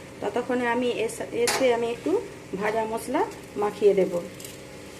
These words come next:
সবটা মাখাবো না, হাফটা মাখাবো, হাফটা পরে দেব। হাফটা ভাজা মশলা এতে আমি মাখিয়ে দিলাম।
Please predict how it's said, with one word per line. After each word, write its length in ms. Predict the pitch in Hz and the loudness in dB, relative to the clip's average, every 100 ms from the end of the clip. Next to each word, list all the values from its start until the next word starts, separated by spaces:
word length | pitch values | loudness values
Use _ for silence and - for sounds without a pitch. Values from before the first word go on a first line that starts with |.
| - - - - - - - - - - - - - - | -16 -16 -14 -14 -14 -14 -16 -16 -16 -16 -16 -16 -14 -2
সবটা 280 | 233 226 269 262 | 2 4 6 4
মাখাবো 280 | 240 233 226 240 | 4 2 2 2
না, 60 | 320 233 | 2 4
হাফটা 280 | 220 - 240 | 2 2 2
মাখাবো, 280 | 233 240 247 311 | 2 2 4 4
হাফটা 280 | 240 214 254 247 | 2 0 -2 2
পরে 180 | 220 220 214 | 2 4 4
দেব। 120 | 214 349 - - - - - - - - | 4 4 2 -8 -14 -16 -16 -16 -16 -6
হাফটা 280 | 202 196 233 226 | -4 0 0 2
ভাজা 200 | 214 226 220 | 2 0 -2
মশলা 260 | 226 240 370 - | -2 0 0 -2
এতে 120 | 208 220 | -2 0
আমি 120 | 247 233 | 2 2
মাখিয়ে 260 | 214 196 226 233 | 0 0 0 2
দিলাম। 200 | 254 | 2